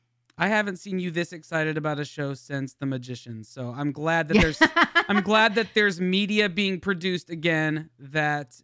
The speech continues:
Speaker 1: is,
Speaker 2: Yeah.
Speaker 1: uh, that's catching your eye. <laughs>
Speaker 2: Sadly, it's just this, like, limited series, but it is kind of, like, a perfect little bubble. Like, you know,
Speaker 1: Great.
Speaker 2: like, it'll always be there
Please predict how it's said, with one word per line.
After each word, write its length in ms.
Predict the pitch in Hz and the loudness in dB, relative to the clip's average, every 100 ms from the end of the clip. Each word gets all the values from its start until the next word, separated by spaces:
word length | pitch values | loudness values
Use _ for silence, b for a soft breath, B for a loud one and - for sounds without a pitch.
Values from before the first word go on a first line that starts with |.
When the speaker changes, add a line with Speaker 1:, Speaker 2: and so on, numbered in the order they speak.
| - | -10
Speaker 1:
is, 320 | 151 151 151 | -6 -2 -2
Speaker 2:
Yeah. 220 | 139 135 | -2 -4
Speaker 1:
uh, 320 | 147 139 135 127 _ _ _ _ _ | -6 -4 -4 -8 _ _ _ _ _
that's 320 | - 151 139 - | -6 -4 -4 -6
catching 480 | - 160 - 147 | -4 -4 -2 -4
your 220 | 139 135 127 | -2 -4 -6
eye. 240 | 110 131 _ b b b b - | -10 -16 _ b b b b -6
<laughs> 140 | - | -4
Speaker 2:
Sadly, 280 | 240 311 392 | 0 -2 -2
it's 140 | 330 - | -8 -10
just 160 | 254 | -10
this, 180 | 254 240 | -10 -6
like, 200 | 233 214 | -4 -2
limited 360 | 196 202 196 175 | -2 0 0 -2
series, 400 | - 185 175 156 | -4 -2 0 -2
but 220 | - 175 | -6 -4
it 100 | 175 | -2
is 140 | 180 180 | -2 -4
kind 200 | 208 185 | -6 -4
of, 60 | |
like, 160 | 175 160 | -6 -8
a 60 | 170 | -10
perfect 460 | - 175 160 165 165 | -6 -8 -6 -8 -4
little 440 | 160 156 151 - - | -4 -4 -6 -10 -6
bubble. 360 | 156 151 135 135 | -4 -4 -8 -12
Like, 260 | 135 135 _ | -12 -14 _
you 100 | 151 | -12
know, 260 | 139 131 131 | -8 -8 -8
Speaker 1:
Great. 100 | 214 | -6
Speaker 2:
like, 160 | 208 - | -6 -6
it'll 320 | 143 139 135 _ _ _ - | -12 -12 -14 _ _ _ -16
always 260 | 151 143 | -14 -14
be 140 | 143 135 | -14 -14
there 260 | 127 127 | -12 -14